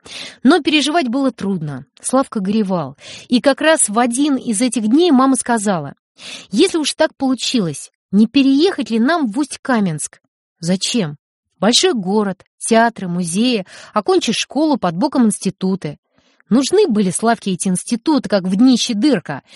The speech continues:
и никакой мореходки в сухопутном Усть-Каменске, конечно, нет. Но мама продолжала уговаривать.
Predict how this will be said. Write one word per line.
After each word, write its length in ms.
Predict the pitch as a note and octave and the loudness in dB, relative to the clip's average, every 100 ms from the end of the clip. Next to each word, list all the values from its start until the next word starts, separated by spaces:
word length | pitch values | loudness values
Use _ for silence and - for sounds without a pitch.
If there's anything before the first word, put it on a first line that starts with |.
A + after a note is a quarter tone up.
| - - | -20 2
и 80 | B3 | 4
никакой 380 | C4 C4+ E4 | 4 2 2
мореходки 560 | C4+ C4 B3 E4+ D#4+ G#3 | 2 2 0 -4 -4 -6
в 40 | |
сухопутном 640 | - G#3 G#3 A3 B3+ A3+ G3 | -6 -2 -2 -2 -2 0 0
Усть-Каменске, 640 | F#3 - D#4 C4+ G3 - | -4 -4 0 0 -2 -6
конечно, 460 | - G#3 A#3+ - G#3+ | -4 0 0 0 2
нет. 340 | G#3 G#3+ D#3 _ _ - - - | 2 2 -2 _ _ -20 -20 -2
Но 120 | G3 G#3 | 2 4
мама 300 | C#4 F4+ A#3+ | 4 2 -2
продолжала 560 | G3 G3+ C4 C#4 A3 | -2 0 0 0 -2
уговаривать. 680 | E3+ F3 F#3+ F3 C#3 - | -4 -4 -4 -4 -6 -12